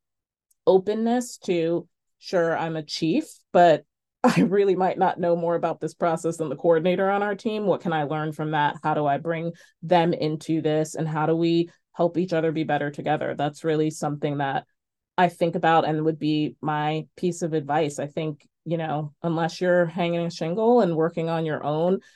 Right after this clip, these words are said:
you're always gonna be surrounded by people, and you want people to feel like, "That person was really helpful to me today," and you wanna interact with people in that way all the time. And I think that builds something greater than ourselves. And then that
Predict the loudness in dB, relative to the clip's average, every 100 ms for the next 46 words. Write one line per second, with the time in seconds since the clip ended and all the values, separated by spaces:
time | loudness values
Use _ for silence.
0 | _ -8 0 2 6 6 4 2 -4 -4
1 | -6 -4 -2 0 -2 -4 -8 -6 -2 0
2 | 0 -2 0 -2 -2 -6 -6 -8 -10 -4
3 | -2 2 2 0 -6 _ _ _ _ 0
4 | 2 4 2 2 0 2 0 2 -2 -4
5 | -10 -6 -8 -6 -4 -2 -4 -6 -6 -4
6 | -2 -2 -2 -2 -4 -6 -6 -2 0 0
7 | -2 -10 -8 -8 -4 -4 -4 -6 -4 -2
8 | -2 -2 -2 -4 -6 -6 -4 -2 -2 -2
9 | -6 -6 -6 -8 -6 -4 -4 -4 -2 0
10 | 2 -2 -8 -14 _ _ _ _ _ _
11 | _ _ -4 -4 -2 -2 -2 -2 -2 -2
12 | -4 -4 -2 0 -2 -4 -6 -4 -4 -2
13 | -4 -4